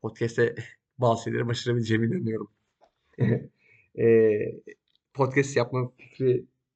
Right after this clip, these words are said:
aklıma geldi. Metin oluşturdum.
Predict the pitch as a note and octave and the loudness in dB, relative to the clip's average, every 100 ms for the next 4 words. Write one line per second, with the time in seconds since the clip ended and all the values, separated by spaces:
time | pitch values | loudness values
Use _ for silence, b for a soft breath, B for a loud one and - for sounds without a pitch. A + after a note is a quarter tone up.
0 | _ _ _ _ _ B2 B2+ A#2 A2 G#2+ | _ _ _ _ _ -6 -2 -2 -2 -4
1 | G#2+ A#2 B2 _ _ _ _ _ _ _ | -4 -4 -6 _ _ _ _ _ _ _
2 | _ _ _ _ B B B _ _ _ | _ _ _ _ B B B _ _ _
3 | C3+ B2+ C3 A2+ G#2+ - A2 G#2 A2+ | -2 0 4 2 2 -6 -8 -6 -12